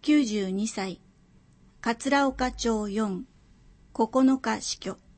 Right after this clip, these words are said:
蘭越の方。木村弘子さん、九十二歳。湯の里四百十五の一、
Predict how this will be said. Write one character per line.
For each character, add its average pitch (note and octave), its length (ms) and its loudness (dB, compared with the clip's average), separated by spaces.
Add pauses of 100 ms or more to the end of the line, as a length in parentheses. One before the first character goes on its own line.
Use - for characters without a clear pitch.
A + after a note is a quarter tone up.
(1300)
蘭 C#4+ 220 2
越 B3 280 0
の G3+ 120 -4
方。 F#3+ 340 -10 (1000)
木 B3+ 140 4
村 C#4+ 260 6
弘 C#4 300 0
子 A3 120 -4
さ F#3+ 240 -6
ん、 F#3+ 160 -8 (160)
九 D4 260 2
十 G#3 240 -4
二 G#3+ 180 0
歳。 F#3 340 -6 (880)
湯 A#3+ 120 4
の C#4+ 140 8
里 A3+ 460 -4 (280)
四 D4 220 6
百 A#3 400 -4
十 B3+ 320 0
五 B3+ 140 2
の G3+ 180 -2
一、 - 420 -8